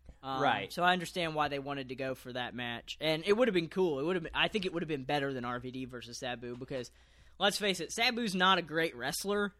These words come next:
Speaker 1: He just does crazy shit.
Speaker 2: Yeah, yeah, no, you're definitely right about that.
Speaker 1: We do this Where Are You Now segment, which was pretty cool. I think it was cool that they gave people an opportunity that couldn't be at the show at all to at least appear on it.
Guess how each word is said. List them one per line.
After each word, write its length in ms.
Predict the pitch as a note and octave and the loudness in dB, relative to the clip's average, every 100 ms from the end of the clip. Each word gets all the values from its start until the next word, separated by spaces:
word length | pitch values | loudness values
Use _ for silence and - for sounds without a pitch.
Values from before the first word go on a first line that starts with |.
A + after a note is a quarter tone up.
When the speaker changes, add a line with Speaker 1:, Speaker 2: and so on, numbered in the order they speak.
| - | -6
Speaker 1:
He 140 | D#3+ | 0
just 220 | D#3+ D#3 C#3+ | 2 2 2
does 240 | E3 D#3+ | 2 2
crazy 400 | - F3+ D#3+ C3 | 0 2 2 0
shit. 420 | A2+ C3+ A2+ - - _ _ - | -4 -4 -4 -6 -20 _ _ -4
Speaker 2:
Yeah, 400 | A#3 G#3+ D3 B2+ - - - | 4 6 6 0 -6 -20 -2
yeah, 360 | G3+ F3 C3+ D3 | 2 4 2 2
no, 360 | F#3 D#3+ C#3 D#3 | 4 4 2 -4
you're 200 | F3 G3 | -12 -4
definitely 460 | D#3 G#3+ D#3+ E3+ C#3+ | 4 4 4 -4 0
right 180 | C3+ | 0
about 200 | A#2+ G#2+ | 0 -4
that. 220 | G2+ G#2 - - _ _ _ _ _ _ _ _ _ _ | -6 -8 -8 -20 _ _ _ _ _ _ _ _ _ _
Speaker 1:
We 140 | F3 | 0
do 140 | G#3+ C#4+ | 2 4
this 180 | B3 F#3+ | 4 4
Where 240 | F#3 B3 | 6 8
Are 80 | B3 | 8
You 160 | A3+ A3 | 6 6
Now 280 | G3+ G3+ | 6 6
segment, 400 | A3+ - B3 C4 | 6 2 0 0
which 140 | D#4 E4 | -4 -4
was 120 | G4 | -4
pretty 220 | E4 C#4 | -2 -2
cool. 320 | - B3 C4 | -2 2 6
I 120 | B3 - | 8 6
think 200 | C#4+ A#3 | 4 -2
it 20 | |
was 100 | F#3+ | -4
cool 180 | - A3+ | -6 -6
that 120 | G3 | -2
they 140 | F#3 | 0
gave 380 | E3 F3 F3 - | 4 4 4 0
people 340 | - G3 E3+ D#3+ | -8 -6 -2 0
an 60 | |
opportunity 680 | E3 F3 D#3+ - F3+ F3+ F3+ | 2 0 -4 -8 -6 -4 -4
that 180 | E3 - | -4 -6
couldn't 260 | - F#3 E3+ | -4 -4 -2
be 160 | E3 | -2
at 60 | E3+ | -2
the 80 | E3 | -2
show 200 | F3 D#3 | 0 2
at 40 | |
all 320 | D3 D3+ E3+ | 2 4 2
to 160 | E3+ E3+ | 0 0
at 80 | C3+ | 0
least 300 | D3+ E3 - | -2 -4 -6
appear 320 | - D#3 D#3+ | -8 -6 -2
on 180 | F#3 G#3+ | 0 0
it. 180 | A3+ | -2